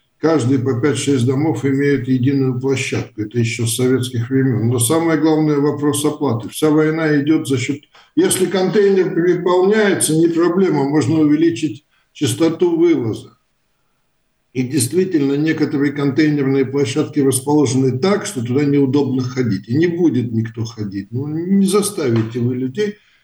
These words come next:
э, правой рукой чесать левое ухо. Ну, не заставите. Кто-то, может быть, и будет один-два, но все остальные будут по традиции.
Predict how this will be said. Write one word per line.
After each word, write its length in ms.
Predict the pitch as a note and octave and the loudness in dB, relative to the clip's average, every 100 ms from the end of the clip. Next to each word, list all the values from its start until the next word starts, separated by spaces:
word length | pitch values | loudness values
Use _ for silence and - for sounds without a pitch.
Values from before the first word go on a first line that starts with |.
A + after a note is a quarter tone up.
| _ _ _ | _ _ _
э, 60 | A#2 G2+ G2 F#2+ - - _ - _ | -6 -6 -6 -16 -20 -20 _ -20 _
правой 400 | A#2+ C#3+ D3 C#3 | -6 -2 2 2
рукой 400 | C3 C3 - F#3 | 2 -2 0 0
чесать 460 | A#2 B2 A#2 D#3 - | 0 -4 -2 -2 0
левое 340 | C3+ B2 A2+ | 0 2 0
ухо. 340 | G2 F#2 - - | -2 -6 -12 -20
Ну, 60 | G2 | -10
не 160 | C#3+ F#3 | -2 0
заставите. 540 | D#3 D3+ - G#2 - _ _ _ | 0 -2 -4 -10 -14 _ _ _
Кто-то, 320 | _ - - C#3+ | _ -2 0 2
может 240 | C#3+ A#2+ | 2 2
быть, 180 | B2+ A#2 | 0 0
и 60 | D3+ | 0
будет 320 | E3 F3 A#2+ | 0 0 0
один-два, 560 | G2+ F#2+ F#2+ F#2+ F2+ | -2 -2 -4 -6 -10
но 140 | F#2+ F#2 | -12 -14
все 220 | - C3 | -4 -2
остальные 440 | A#2 C#3+ C#3+ E3+ | 0 0 0 2
будут 300 | B2 A#2 B2 | 2 2 0
по 100 | A#2 | -2
традиции. 600 | A2+ A2+ A#2 F#2 - - | -6 -2 -2 -2 -6 -14